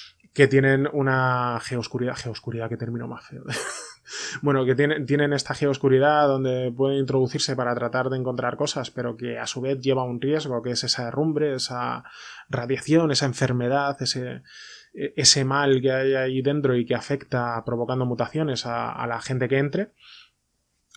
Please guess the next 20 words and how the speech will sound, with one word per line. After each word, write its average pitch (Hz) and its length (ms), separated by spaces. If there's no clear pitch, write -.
Por 196 140
lo 208 80
cual, 202 320
eh, 147 640
es 170 200
bastante 160 480
rico, 180 480
bastante 135 760
interesante 170 600
y, 131 260
y, 135 640
y - 20
está 135 180
bastante 165 320
bien 139 180
pensado. 120 540
Problemas, 156 540
pues 135 160
eso, 127 280
eh, 120 280